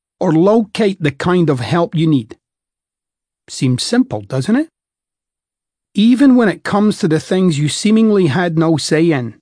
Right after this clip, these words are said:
like the death of a loved one or losing your business, you have a massive say in the ways you live your life in the aftermath of those events.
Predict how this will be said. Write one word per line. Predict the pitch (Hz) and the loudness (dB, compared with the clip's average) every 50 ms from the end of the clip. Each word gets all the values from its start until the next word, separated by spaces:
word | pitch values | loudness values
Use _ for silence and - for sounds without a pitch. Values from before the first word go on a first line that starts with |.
| _ _ _ _ _ _ _ _ _ _ _ _ | _ _ _ _ _ _ _ _ _ _ _ _
like | - 143 147 139 143 | -2 -2 -2 -2 -4
the | 156 143 | -4 -4
death | 127 - 160 180 190 190 175 - - | -4 -4 -4 -2 -2 -2 -2 -2 -2
of | 147 | -2
a | 135 131 | -2 -2
loved | 131 135 143 160 160 143 | 0 0 0 0 0 -2
one | 151 147 131 - 147 131 - _ _ _ _ _ _ _ _ _ | -2 -2 -2 -4 -8 -14 -20 _ _ _ _ _ _ _ _ _
or | - 139 | -4 0
losing | 131 139 143 160 190 202 175 214 185 151 | 2 2 2 4 2 2 2 2 2 2
your | 139 139 | 0 -2
business, | 123 127 151 156 151 139 - - - - - - - - - _ _ _ _ _ _ _ _ _ _ _ _ _ _ _ _ - | -4 -2 -2 -2 -2 -2 -4 -6 -8 -12 -20 -18 -20 -20 -20 _ _ _ _ _ _ _ _ _ _ _ _ _ _ _ _ -4
you | 160 156 214 285 254 | 0 2 2 2 2
have | 196 233 269 190 | 2 0 0 -2
a | 151 135 | 0 0
massive | 135 139 143 165 196 247 311 311 311 277 233 - - 170 135 | 0 2 2 2 2 4 4 2 2 0 0 0 -2 -4 -4
say | - - - 160 143 - - - - _ _ _ _ _ _ - | -4 -4 -4 -4 -4 -4 -10 -16 -20 _ _ _ _ _ _ -2
in | 165 156 160 | 0 2 2
the | 160 156 | 2 2
ways | 156 160 180 190 208 220 214 208 190 170 | 2 2 2 2 2 2 2 0 0 0
you | 156 156 139 | 0 0 2
live | 135 147 175 196 180 180 | 2 2 2 2 2 2
your | 185 175 | 0 0
life | 160 160 165 160 147 131 110 - - - - _ _ _ _ _ _ | 2 2 0 0 0 -2 -4 -8 -12 -20 -20 _ _ _ _ _ _
in | 143 143 | 0 2
the | 147 139 139 | 2 2 2
aftermath | 143 156 175 185 - - - 160 151 160 156 143 139 135 - | 0 0 -2 -2 -2 -2 -2 -2 -2 -2 -2 -2 -4 -4 -4
of | 151 131 123 | -6 -6 -4
those | 131 135 131 127 147 | -4 -2 -2 -2 -2
events. | 135 120 165 185 240 - - - _ - - - - | -2 -2 -2 -2 -2 -4 -6 -8 _ -18 -18 -18 -20